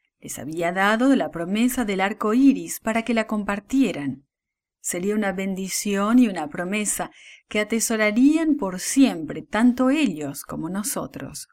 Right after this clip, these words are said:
Nosotros también pertenecemos a una familia especial. Nuestra familia de creyentes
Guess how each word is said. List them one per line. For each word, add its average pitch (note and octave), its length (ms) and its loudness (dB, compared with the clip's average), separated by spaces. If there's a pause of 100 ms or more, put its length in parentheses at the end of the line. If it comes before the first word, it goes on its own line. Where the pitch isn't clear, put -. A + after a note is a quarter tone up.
(800)
Nosotros D4+ 540 2
también A#3+ 520 6
pertenecemos F#3 880 0
a F#3 60 -2
una F3 180 -6
familia G#3 440 0
especial. - 680 -8 (540)
Nuestra C#3+ 340 -10
familia A3+ 520 6
de F3+ 120 -4
creyentes F3+ 760 -4